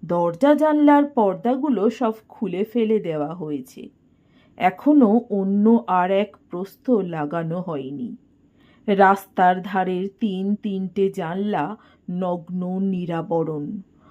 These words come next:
ভর দুপুরের চড়া আলোটা চোখে ছুরির মতো বিঁধছে। আর আলনাটা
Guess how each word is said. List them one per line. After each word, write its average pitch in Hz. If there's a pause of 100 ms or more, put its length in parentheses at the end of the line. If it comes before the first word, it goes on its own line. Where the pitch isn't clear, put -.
(220)
ভর 226
দুপুরের 220
চড়া 202
আলোটা 196 (360)
চোখে 277
ছুরির 240
মতো 254
বিঁধছে। 170 (840)
আর 349 (160)
আলনাটা 233